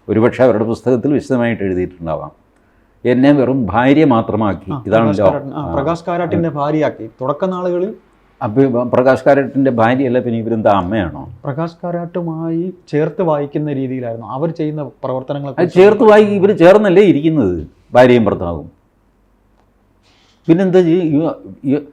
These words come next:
Speaker 1: എന്നെ ഭാര്യ മാത്രമാക്കി, പിന്നെ ആരാക്കണം?
Speaker 2: അവര് ചെയ്യുന്ന
Speaker 1: സഹോദരിയും അമ്മയും കൂടെ ആക്കണമായിരുന്നു.
Speaker 2: അല്ല, അവര് ചെയ്യുന്ന പ്രവർത്തനങ്ങൾ പാർട്ടിയിൽ ചർച്ച ചെയ്തില്ല. അവരുടെ വ്യക്തിത്വം ഉപയോഗിച്ച് അവര് ചെയ്ത കാര്യങ്ങൾ പറഞ്ഞിട്ടില്ല.
Speaker 1: ഏയ്, ജ-, അയ്യപ്പദാസിന് ഒരു കാര്യം അറിയാം. പല കേസുകളിലും
Speaker 2: ഉം.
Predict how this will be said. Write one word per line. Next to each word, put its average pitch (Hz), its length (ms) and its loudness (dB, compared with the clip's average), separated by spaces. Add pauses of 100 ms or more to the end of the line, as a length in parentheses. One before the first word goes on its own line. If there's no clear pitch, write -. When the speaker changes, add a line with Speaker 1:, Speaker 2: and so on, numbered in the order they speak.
(220)
Speaker 1:
എന്നെ 156 220 2
ഭാര്യ 151 400 4
മാത്രമാക്കി, 120 680 0
പിന്നെ 123 180 0
ആരാക്കണം? 131 520 4
Speaker 2:
അവര് 139 100 -6
ചെയ്യുന്ന 123 200 4
Speaker 1:
സഹോദരിയും 135 340 6
അമ്മയും 120 320 2
കൂടെ 101 140 2
ആക്കണമായിരുന്നു. 85 600 -2
Speaker 2:
അല്ല, 143 100 -10
അവര് 131 200 -8
ചെയ്യുന്ന 151 300 -10
പ്രവർത്തനങ്ങൾ 147 600 -6
പാർട്ടിയിൽ 147 640 -6 (200)
ചർച്ച 127 200 -8
ചെയ്തില്ല. 120 560 -6 (320)
അവരുടെ 147 320 -4
വ്യക്തിത്വം 156 360 -6
ഉപയോഗിച്ച് 147 300 -6
അവര് 139 240 -8
ചെയ്ത 139 140 -8
കാര്യങ്ങൾ 127 500 -10
പറഞ്ഞിട്ടില്ല. 120 540 -12 (180)
Speaker 1:
ഏയ്, 214 80 4 (800)
ജ-, 107 60 -2
അയ്യപ്പദാസിന് 147 840 0
ഒരു 135 100 -2
കാര്യം 107 280 2
അറിയാം. 92 220 -6
പല 120 200 2 (160)
കേസുകളിലും 95 800 -4
Speaker 2:
ഉം. 151 200 -14